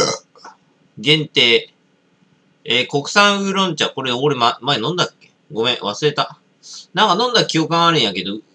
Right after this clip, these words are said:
緑茶割りを飲んだ気がするんやけど、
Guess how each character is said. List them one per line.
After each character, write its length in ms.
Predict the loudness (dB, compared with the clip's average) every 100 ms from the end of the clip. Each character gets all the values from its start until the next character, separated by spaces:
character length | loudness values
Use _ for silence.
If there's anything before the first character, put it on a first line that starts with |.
| _ _ -20 -18 -18 -6
緑 200 | -2 -2
茶 240 | -2 2 4
割 160 | 6
り 60 | 6
を 60 | 4
飲 100 | 0
ん 20 |
だ 80 | -2
気 140 | -2
が 100 | -6
す 100 | -6 -6
る 60 |
ん 20 |
や 100 | -6
け 100 | -6
ど、 160 | -12 -14